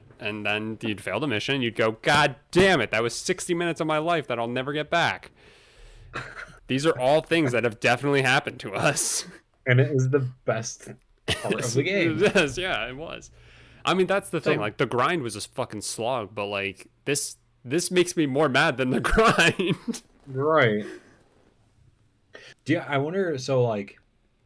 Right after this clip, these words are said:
Speaker 2: let's say you pay for a month of this.
Speaker 1: Okay.
Speaker 2: You get the yacht.
Speaker 1: I pay a month for this. I get the yacht.
Speaker 2: And let's, let's say you go to the F A Q, you say, "How do I cancel this?" And you cancel it.
Speaker 1: Mm-hmm.
Speaker 2: Um, do you get to keep the yacht?
Speaker 1: I'm assuming.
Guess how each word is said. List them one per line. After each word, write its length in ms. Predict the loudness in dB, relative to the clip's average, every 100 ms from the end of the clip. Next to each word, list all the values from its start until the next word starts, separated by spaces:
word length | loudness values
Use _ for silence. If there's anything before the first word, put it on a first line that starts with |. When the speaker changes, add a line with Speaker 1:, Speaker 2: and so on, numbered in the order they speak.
| _ _ -4
Speaker 2:
let's 260 | -4 -4 -2
say 120 | 0
you 320 | 0 0 -4
pay 220 | -2 -2
for 140 | -2 -4
a 40 |
month 220 | -8 -10
of 100 | -12
this. 320 | -12 -14 -16 -18 -14
Speaker 1:
Okay. 140 | -6
Speaker 2:
You 60 | -2
get 140 | -2
the 80 | -4
yacht. 300 | -12 -14 -18 -12
Speaker 1:
I 100 | -8
pay 120 | -4
a 40 | -4
month 180 | -6 -10
for 140 | -16
this. 280 | -16 -18 -20 -16
I 80 | -12
get 140 | -12 -10
the 80 |
yacht. 180 | -12 -8
Speaker 2:
And 120 | -4 -4
let's, 360 | -6 -10 -18 -10
let's 220 | -10 -6
say 120 | -6
you 80 | -4
go 120 | -2
to 40 | -2
the 120 | -2
F 80 | -8 -6
A 100 | -6
Q, 220 | -4 -4
you 140 | -4 -6
say, 140 | -8
"How 140 | -6
do 140 | -4 -4
I 260 | -6 -8 -12
cancel 400 | -16 -16 -16 -18
this?" 160 | -18 -20
And 140 | -20
you 40 |
cancel 440 | -16 -16 -14 -16 -16
it. 180 | -14 -12
Speaker 1:
Mm-hmm. 600 | -10 -12 -16 _ _ -20
Speaker 2:
Um, 340 | -20 -20 -20 _ _ _ _ _ _ -6
do 80 | -2
you 60 |
get 100 | -2
to 60 | -4
keep 200 | -8 -6
the 80 | -4
yacht? 300 | -4 -4 -10
Speaker 1:
I'm 140 | -8 -8
assuming. 560 | -8 -10 -10 -12 -14